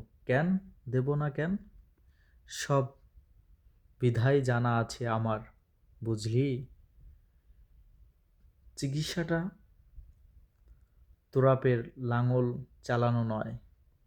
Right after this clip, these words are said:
কেমন মিহি সুইচ কিনেছি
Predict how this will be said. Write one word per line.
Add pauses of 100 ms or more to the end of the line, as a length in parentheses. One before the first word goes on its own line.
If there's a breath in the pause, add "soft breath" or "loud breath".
(600)
কেমন
মিহি (680)
সুইচ
কিনেছি